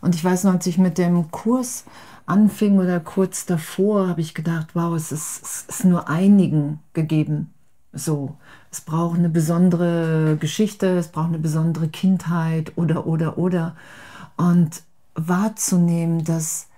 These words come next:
das ist unsere Natürlichkeit, dass wir mit Gott kommunizieren, dass wir in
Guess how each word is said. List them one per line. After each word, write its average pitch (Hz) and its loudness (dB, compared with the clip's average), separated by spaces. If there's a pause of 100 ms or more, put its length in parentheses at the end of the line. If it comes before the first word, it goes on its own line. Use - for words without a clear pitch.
(1040)
das 240 -2
ist 185 -4
unsere 175 0
Natürlichkeit, 151 -6 (480)
dass 156 -8
wir 160 -4
mit 156 -2
Gott - -8
kommunizieren, 151 -2 (600)
dass 156 -6
wir 160 -4
in 156 -2